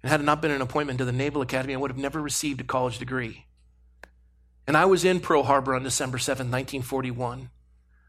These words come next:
And that day they sank half our Pacific Fleet. They sank my ship. The harbor was on fire, and I pulled my shipmates out of the water, and they were dead.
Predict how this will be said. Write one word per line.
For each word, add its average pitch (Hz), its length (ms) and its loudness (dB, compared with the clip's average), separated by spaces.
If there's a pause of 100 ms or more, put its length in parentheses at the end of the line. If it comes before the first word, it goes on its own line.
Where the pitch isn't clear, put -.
(300)
And 143 80 2
that 170 140 4
day 170 140 4
they 156 120 2
sank 139 240 -2
half 151 260 4
our 139 100 2
Pacific 127 460 -4
Fleet. 131 280 -2
They 131 100 -4
sank 143 360 -2
my 127 120 -2
ship. 123 460 -8 (640)
The 143 100 0
harbor 170 240 6
was 151 160 4
on 135 140 -2
fire, 139 280 4
and 135 100 0
I 127 40 -2
pulled 139 220 0
my 131 100 0
shipmates 127 480 -2
out 131 140 2
of 127 60 -6
the 127 60 -2
water, 123 280 -2
and 117 100 -6
they 120 60 -2
were 120 100 -6
dead. 113 380 -8